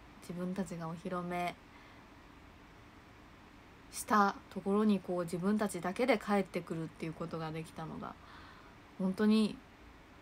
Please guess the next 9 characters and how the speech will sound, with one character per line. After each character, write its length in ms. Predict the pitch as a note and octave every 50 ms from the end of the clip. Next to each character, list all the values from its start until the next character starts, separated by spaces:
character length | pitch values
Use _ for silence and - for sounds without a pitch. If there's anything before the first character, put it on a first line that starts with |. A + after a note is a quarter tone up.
| - - - - - - - - - - - - - - - - - - - - - - - - -
す 140 | - -
ご 200 | F#3+ F#3+ G3 G#3
い 80 | G#3 G3
な 140 | F3+ F3 F3
っ 40 | F3
て 180 | - - F3+
思 200 | E3+ E3 E3 E3
う 60 | E3+
し、 260 | E3 - - - F3